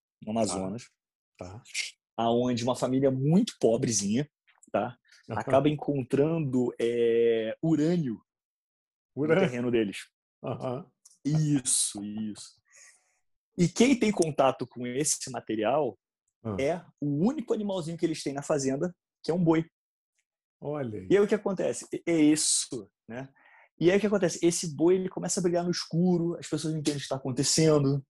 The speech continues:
Speaker 2: Aham.
Speaker 1: É, ele começa a virar uma celebridade local, é, entre as pessoas. Algumas pessoas veem aquilo como um ato de divindade, outras pessoas veem aquilo como um ato de ciência.
Speaker 2: E ele cheio de,
Speaker 1: É.
Speaker 2: de, de plutônio dentro dele.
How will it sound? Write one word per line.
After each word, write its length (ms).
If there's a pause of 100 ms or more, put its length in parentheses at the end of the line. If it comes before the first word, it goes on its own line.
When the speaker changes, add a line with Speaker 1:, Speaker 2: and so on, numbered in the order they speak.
(200)
Speaker 2:
Aham. 300 (200)
Speaker 1:
É, 880
ele 120
começa 380
a 40
virar 160
uma 140
celebridade 580
local, 540 (1200)
é, 380
entre 140
as 80
pessoas. 300
Algumas 200
pessoas 260
veem 220
aquilo 180
como 160
um 40
ato 160
de 80
divindade, 720
outras 200
pessoas 260
veem 80
aquilo 160
como 140
um 20
ato 160
de 60
ciência. 840 (300)
Speaker 2:
E 60
ele 100
cheio 260
de, 120
Speaker 1:
É. 420
Speaker 2:
de, 80
de 60
plutônio 500
dentro 200
dele. 280